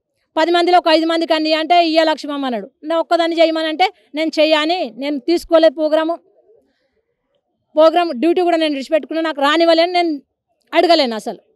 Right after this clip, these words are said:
కాబట్టి నా టీంలో ఉన్నోళ్ళకు నేను, నా వెనక ఉన్నోళ్ళకు వాళ్ళకు జీవనాధారం కావాలి, నాకు జీవనాధారం, జీవనాధారం కావాలి. ఆ, డీపీఆర్ఓ శాఖలకు, ఆ, ప్రతి ఒక్క మన తెలంగాణకు మొత్తం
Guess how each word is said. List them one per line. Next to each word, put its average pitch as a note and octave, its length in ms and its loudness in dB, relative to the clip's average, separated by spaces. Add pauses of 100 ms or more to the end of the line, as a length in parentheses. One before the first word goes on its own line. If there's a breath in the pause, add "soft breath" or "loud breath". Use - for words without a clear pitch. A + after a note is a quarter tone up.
(380)
కాబట్టి D#4 420 2
నా C#4 180 0
టీంలో F4 480 0
ఉన్నోళ్ళకు D#4+ 480 -2
నేను, D4+ 320 -2
నా C#4+ 100 -6
వెనక D4 280 -2
ఉన్నోళ్ళకు D4 420 -2
వాళ్ళకు C#4+ 280 -2
జీవనాధారం D4 520 -4
కావాలి, D4+ 320 -2
నాకు C#4 260 -6
జీవనాధారం, C#4+ 580 -8
జీవనాధారం D4 680 -6
కావాలి. D4+ 340 2 (480 soft breath)
ఆ, B3+ 280 -6
డీపీఆర్ఓ D#4+ 520 2
శాఖలకు, D4 640 -2 (420)
ఆ, C4+ 140 -6
ప్రతి D#4+ 380 -2
ఒక్క F4+ 220 2
మన D4+ 480 -2 (580)
తెలంగాణకు F4 480 2
మొత్తం D#4+ 460 0